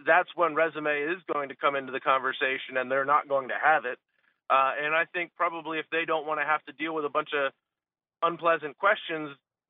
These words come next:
winning another game by a point because the team didn't convert on a two-point conversion is probably not advisable either. I wanna see Clemson flex Clemson muscle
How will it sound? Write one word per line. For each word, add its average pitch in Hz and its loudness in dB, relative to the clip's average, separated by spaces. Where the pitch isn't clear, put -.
winning 180 0
another 160 2
game 160 -2
by 156 6
a 139 0
point 180 -2
because 147 -10
the 139 -8
team 151 -6
didn't 147 -6
convert 156 6
on 147 4
a 143 -6
two-point 156 -4
conversion 156 0
is 143 -8
probably 143 -2
not 143 4
advisable 143 0
either. 139 -2
I 135 0
wanna 151 -2
see 151 -8
Clemson 160 -2
flex 160 2
Clemson 170 0
muscle 147 0